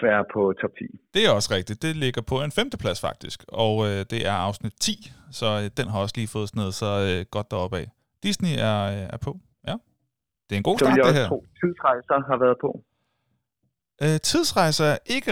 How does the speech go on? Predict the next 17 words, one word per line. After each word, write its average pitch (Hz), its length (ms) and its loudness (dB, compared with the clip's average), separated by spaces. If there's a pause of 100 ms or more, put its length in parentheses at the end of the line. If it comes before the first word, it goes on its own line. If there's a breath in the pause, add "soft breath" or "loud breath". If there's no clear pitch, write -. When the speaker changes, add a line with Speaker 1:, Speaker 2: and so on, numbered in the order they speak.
(120)
Speaker 2:
rigtig. 92 300 -4 (720)
Den 190 140 -4
Speaker 1:
Nej! 247 120 6
Speaker 2:
er 185 720 2 (160)
ikke 196 140 -2
på. 139 180 2 (120)
Jeg 120 100 -2
kan 151 120 -4
lige 165 240 -2
se, - 160 -2 (140)
hvor - 80 2
Speaker 1:
<laughs> - 20 6
Det 180 60 8
var, 170 100 4 (200)
det 175 140 4
var 175 60 4 (120)
totalt 151 300 2